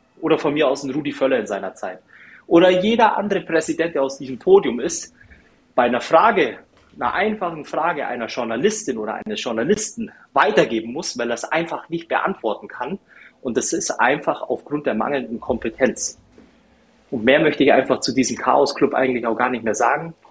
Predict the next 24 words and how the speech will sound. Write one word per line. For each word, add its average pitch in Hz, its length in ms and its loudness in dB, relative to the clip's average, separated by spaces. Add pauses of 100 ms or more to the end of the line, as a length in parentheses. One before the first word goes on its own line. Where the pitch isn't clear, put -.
(220)
Äh, 120 220 0
ich 110 80 -6
kann 131 160 2
nur 131 180 6
hoffen, 147 220 0
dass 120 120 2
es 117 120 -4
irgendwie 131 320 0
gut - 180 -4
ausgeht, 143 380 0
aber 104 220 0
für 120 120 -2
mich 147 260 0
ist - 200 0
es, 117 160 6
äh, 113 300 8 (920)
der 113 100 8
potenzielle 147 720 6
Absteiger, 120 800 0 (260)
äh, 110 380 -4 (400)
Nummer 110 340 0
eins 123 380 0
beziehungsweise 104 680 -4
zwei. - 300 -6